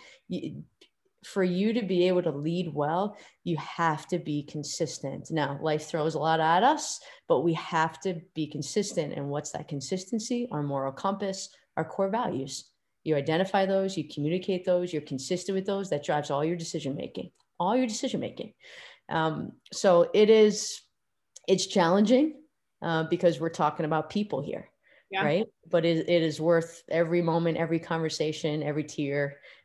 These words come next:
Speaker 1: you know, um, and every, and every smile. Um,
Speaker 2: Yeah, so
Speaker 1: but you have to work on it every single day.
Speaker 2: Absolutely. As someone that has taught or has coached and taught, um, I think those two things go, go hand in hand.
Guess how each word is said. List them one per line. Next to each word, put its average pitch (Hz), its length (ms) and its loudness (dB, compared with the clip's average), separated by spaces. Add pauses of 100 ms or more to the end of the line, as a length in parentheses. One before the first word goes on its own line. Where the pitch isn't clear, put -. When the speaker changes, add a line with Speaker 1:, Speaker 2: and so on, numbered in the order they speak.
(100)
Speaker 1:
you 156 100 0
know, 139 320 -4 (140)
um, 135 320 -4
and 139 120 -4
every, 139 520 -6
and 143 160 0
every 135 220 -2
smile. - 600 -4 (460)
Um, 139 140 -4
Speaker 2:
Yeah, 202 120 0 (260)
so 202 200 2
Speaker 1:
but 165 120 4
you 175 60 -6
have 185 140 2
to 180 80 0
work 175 180 6
on 156 120 2
it 139 120 2
every 143 260 -2
single 139 300 -6
day. 170 220 -6 (500)
Speaker 2:
Absolutely. 170 720 -6
As 220 280 4
someone 226 500 8
that 185 200 4
has 180 500 0 (140)
taught 202 360 4
or 196 120 4
has 185 240 2
coached - 600 0
and 185 300 0 (140)
taught, 165 260 0 (400)
um, 185 300 4
I 165 80 -2
think 175 300 -2
those 180 220 2
two 185 140 -2
things 170 300 0
go, 165 380 0
go 180 140 -2
hand 185 260 2
in 156 80 -8
hand. 165 360 -2